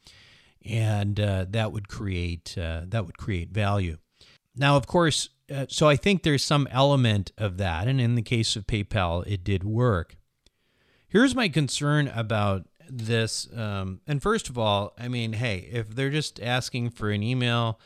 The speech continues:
and not asking you to give anything and not have any pri-, you know,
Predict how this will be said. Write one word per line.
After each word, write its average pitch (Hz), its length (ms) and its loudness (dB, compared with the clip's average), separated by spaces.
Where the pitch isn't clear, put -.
and 101 280 -2
not 110 200 2
asking 113 400 0
you 104 140 0
to 98 160 -2
give 120 320 -2
anything 110 640 0
and 98 80 0
not 101 220 0
have 110 180 0
any 98 100 -2
pri-, 127 480 0
you 120 100 -2
know, 92 220 -2